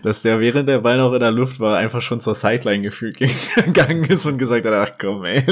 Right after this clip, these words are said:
<laughs> lass die Scheiße sein.“ Und er will's ihm verübeln, ey, ne? Dieses, dieses Jahr schon wieder, das ist, also,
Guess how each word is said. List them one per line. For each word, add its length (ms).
<laughs> 160
lass 220
die 120
Scheiße 360
sein.“ 200
Und 180
er 280
will's 200
ihm 120
verübeln, 520
ey, 200
ne? 180
Dieses, 360
dieses 280
Jahr 300
schon 240
wieder, 400
das 200
ist, 380
also, 400